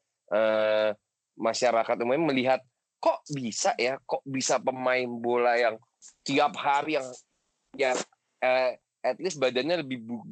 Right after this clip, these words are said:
lebih bugar daripada pekerja kantoran yang hanya duduk di meja ya.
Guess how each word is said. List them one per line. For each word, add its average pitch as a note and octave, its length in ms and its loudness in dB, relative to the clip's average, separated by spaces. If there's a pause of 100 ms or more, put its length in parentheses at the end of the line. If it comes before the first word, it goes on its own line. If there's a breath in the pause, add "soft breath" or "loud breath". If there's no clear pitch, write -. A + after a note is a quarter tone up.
lebih B2 320 0
bugar A#2+ 320 0
daripada C3+ 560 2 (320)
pekerja C3 480 0
kantoran C3 560 2
yang A#2 160 -2
hanya A2+ 160 -2
duduk A#2 320 -6
di A2 160 -8
meja C#3 320 0
ya. G2+ 240 0